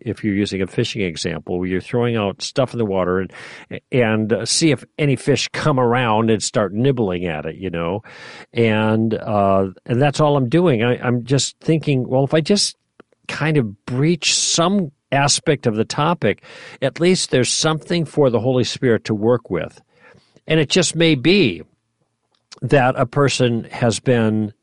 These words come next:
thinking about these things, and that I mention it, they might say,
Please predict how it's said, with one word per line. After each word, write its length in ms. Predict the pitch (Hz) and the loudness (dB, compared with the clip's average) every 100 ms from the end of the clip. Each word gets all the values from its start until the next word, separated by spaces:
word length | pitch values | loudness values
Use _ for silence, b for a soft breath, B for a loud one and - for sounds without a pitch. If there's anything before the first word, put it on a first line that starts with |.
| _ - | _ 0
thinking 400 | 220 233 233 131 | 0 2 2 2
about 300 | 95 90 - | 2 0 0
these 280 | 95 - | -2 -4
things, 580 | - 95 80 101 131 - _ _ _ _ _ | -6 -6 -6 -6 -6 -6 _ _ _ _ _
and 560 | 160 156 147 147 147 131 - | 2 4 4 2 0 -4 -8
that 420 | 127 147 151 147 | 2 4 4 2
I 160 | 143 139 | 0 2
mention 480 | 147 220 - 127 | 2 2 2 2
it, 160 | 101 101 _ _ _ _ _ _ _ _ - B B B B B | 4 2 _ _ _ _ _ _ _ _ -20 B B B B B
they 120 | 151 | 2
might 240 | 151 147 - | 4 2 2
say, 240 | 143 | 2